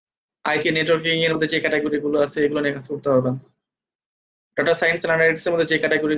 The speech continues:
গুলো আছে সেগুলো নিয়ে কাজ করতে পারবেন। engineering বা আর্কিটেকচারের মধ্যে যেগুলো আছে, যারা আর্কিটেকচারার,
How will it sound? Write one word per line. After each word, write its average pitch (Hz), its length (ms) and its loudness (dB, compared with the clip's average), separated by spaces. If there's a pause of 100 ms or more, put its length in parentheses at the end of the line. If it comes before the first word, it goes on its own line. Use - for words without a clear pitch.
(160)
গুলো 151 160 2
আছে 139 180 -2
সেগুলো 143 240 -2
নিয়ে 139 120 0
কাজ 135 160 -6
করতে 135 220 -2
পারবেন। 127 260 0 (960)
engineering 180 560 0
বা 175 100 2
আর্কিটেকচারের 165 600 2
মধ্যে 160 280 -2
যেগুলো 156 360 2 (100)
আছে, 139 200 -2 (260)
যারা 147 180 4 (240)
আর্কিটেকচারার, 143 680 0